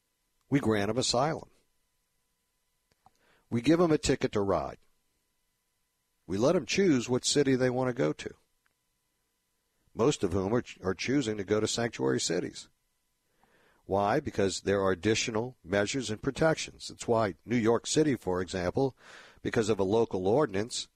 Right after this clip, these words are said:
they have to and are compelled by law to found, find housing for people that are homeless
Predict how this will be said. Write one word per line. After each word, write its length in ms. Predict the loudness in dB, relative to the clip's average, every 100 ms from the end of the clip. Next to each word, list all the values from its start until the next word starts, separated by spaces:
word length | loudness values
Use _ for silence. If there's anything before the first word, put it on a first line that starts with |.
| _ _ _
they 280 | 0 2 0
have 360 | -4 0 0 -2
to 240 | -2 -2 0
and 160 | 0 2
are 160 | 2
compelled 680 | 0 -4 -4 -2 2 2 2
by 180 | 0 0
law 380 | 2 2 4 2
to 80 | 0
found, 500 | 0 0 0 -2 -8 -18 -16 -16 -6
find 340 | -2 -2 -4
housing 500 | -6 0 0 0 -4
for 140 | -4 -2
people 280 | -2 0 0
that 140 | 0
are 80 | 0
homeless 480 | -2 -6 -10 -16